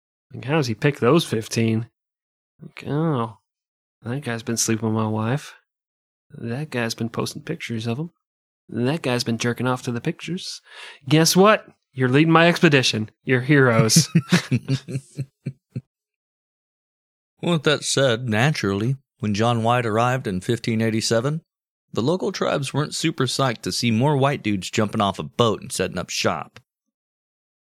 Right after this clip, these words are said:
Speaker 2: On August first, fifteen eighty-seven, he made contact with the natives of Croatoan, who basically said they wouldn't attack the settlers. They sure shit weren't gonna feed 'em either. And keep in mind, this is a different group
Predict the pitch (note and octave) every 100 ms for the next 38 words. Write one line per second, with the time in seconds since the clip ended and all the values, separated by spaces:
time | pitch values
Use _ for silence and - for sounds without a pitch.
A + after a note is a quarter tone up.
0 | _ _ _ A#2 G#2+ G#2+ G2 - A2+ A#2+
1 | - - - - B2 - A#2+ G#2+ - G#2+
2 | G2 - C#3 G#2 G2+ B2+ _ _ _ -
3 | F#3 F3 - E3+ B2+ - F#2+ - F#2 G2+
4 | G#2 F#2 D#2+ E2+ - G#2 F#2 - G2+ G#2+
5 | A#2+ - _ _ _ E3+ F#3+ A3 F#3+ -
6 | D#3 D3+ D3 C#3 - E3+ F3 - B2+ C#3+
7 | C3+ - - F3+ F3 F2 D#2 - _ _
8 | _ _ - D3+ - B2+ A2 - B3 -
9 | C#3+ B2+ G#2+ - G#3+ C3+ F#3+ F3 - -
10 | _ _ _ _ _ _ - C#3+ B2 -
11 | - - - D3 A#2+ C3 B2+ G#2+ A#2+ G#2+
12 | G2 F#2 F3+ - A2 F#2+ G2+